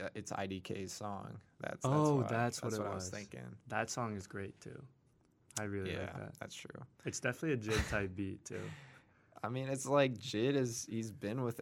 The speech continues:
Speaker 1: everybody already.
Speaker 2: I completely forgot about that song. It's just another thing to add to his
Speaker 1: His,
Speaker 2: repertoire.
Speaker 1: his catalog, it, it's just everything. Um, but I mean, good for him,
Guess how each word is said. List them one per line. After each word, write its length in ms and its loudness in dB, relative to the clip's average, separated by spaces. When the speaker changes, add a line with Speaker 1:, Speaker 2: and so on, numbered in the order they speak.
Speaker 1:
everybody 580 4
already. 720 -2
Speaker 2:
I 20 -8
completely 480 0
forgot 300 -2
about 180 -6
that 160 -10
song. 240 -10
It's 100 -12
just 160 -4
another 420 4
thing 280 -4
to 120 -4
add 260 -2
to 80 -10
his 80 -6
Speaker 1:
His, 180 -12
Speaker 2:
repertoire. 520 -2
Speaker 1:
his 140 -10
catalog, 840 0
it, 80 -12
it's 220 -10
just 340 -6
everything. 680 -2
Um, 320 -14
but 120 -2
I 20 -2
mean, 140 -2
good 180 2
for 140 2
him, 240 0